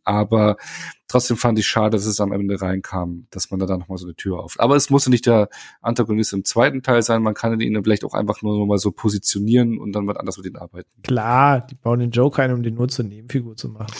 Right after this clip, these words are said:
Speaker 1: Ja,
Speaker 2: Doch.
Speaker 1: vielleicht auch in der dritten Teil. Es ist ja, es ist eine dritte,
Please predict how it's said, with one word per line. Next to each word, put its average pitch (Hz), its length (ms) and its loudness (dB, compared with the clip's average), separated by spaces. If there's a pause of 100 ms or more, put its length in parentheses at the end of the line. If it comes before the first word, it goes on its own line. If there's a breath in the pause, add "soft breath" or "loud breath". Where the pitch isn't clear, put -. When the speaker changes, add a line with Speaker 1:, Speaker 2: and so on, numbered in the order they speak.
Speaker 1:
Ja, 123 340 2
Speaker 2:
Doch. 160 80 2
Speaker 1:
vielleicht 165 160 2
auch 170 140 -2
in 170 80 0
der 233 80 4
dritten 196 180 -2
Teil. 151 220 2
Es 151 80 -2
ist 180 120 -2
ja, 185 140 2
es 151 160 -4
ist 180 140 -4
eine 165 140 -2
dritte, 160 260 -6